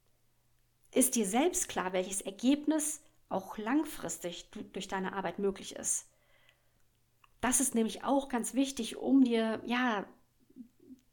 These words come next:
deines eigenen Wertes bewusst zu werden, des Wertes deiner Arbeit. Denk dabei nicht nur an das offensichtliche Resultat, sondern eben auch an das, was darüber hinausgeht. Ja, ich sag immer gerne, die positiven Konsequenzen, die daraus folgen.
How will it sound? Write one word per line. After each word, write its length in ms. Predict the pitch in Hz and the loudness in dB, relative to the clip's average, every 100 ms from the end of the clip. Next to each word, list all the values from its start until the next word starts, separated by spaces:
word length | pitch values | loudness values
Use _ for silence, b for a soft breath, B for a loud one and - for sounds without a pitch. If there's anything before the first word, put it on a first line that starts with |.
| - | 0
deines 320 | 202 226 220 | 2 2 0
eigenen 420 | - 254 254 202 | 2 6 6 4
Wertes 400 | 196 247 262 - | 0 -2 -4 -4
bewusst 460 | - 196 254 269 - | -4 -4 0 0 0
zu 140 | 262 | -2
werden, 340 | 202 160 190 190 | -2 -2 -6 -8
des 220 | 196 - | -6 -2
Wertes 300 | 208 247 226 | -2 -2 -2
deiner 300 | 208 202 - | -2 -4 -6
Arbeit. 540 | 202 233 190 170 - - B B B B B - | -2 -2 -2 -4 -8 -18 B B B B B -2
Denk 180 | 254 262 | 0 2
dabei 280 | 262 240 | 2 4
nicht 240 | 233 247 - | 4 4 4
nur 280 | 240 294 - | 4 2 0
an 120 | 208 | -4
das 180 | 196 - | -4 -6
offensichtliche 640 | - 196 269 269 294 220 | -6 2 2 2 -2 -2
Resultat, 600 | 202 202 - 202 254 285 B B B | -6 -8 -10 -4 -4 -4 B B B
sondern 320 | 262 269 - | 6 8 6
eben 180 | 240 226 | 2 0
auch 280 | 214 - - | 0 -2 -4
an 120 | 202 | 0
das, 300 | 226 - - | 2 2 0
was 140 | 208 | -2
darüber 260 | 226 226 226 | -2 -2 2
hinausgeht. 880 | 220 247 247 294 294 - - - - _ - | 6 6 6 4 2 -4 -10 -10 -16 _ -4
Ja, 180 | 226 - | -2 -2
ich 80 | - | -4
sag 140 | 240 | -4
immer 200 | 226 226 | -2 -4
gerne, 280 | 214 214 220 B B - | -2 -2 -4 B B -8
die 60 | |
positiven 560 | 226 - 269 254 - 233 | -2 4 6 4 0 -2
Konsequenzen, 680 | 233 226 220 - 233 240 202 | -2 -4 -2 0 0 0 -2
die 80 | |
daraus 300 | 175 165 - | -6 -6 -8
folgen. 400 | - - - - | -8 -8 -8 -10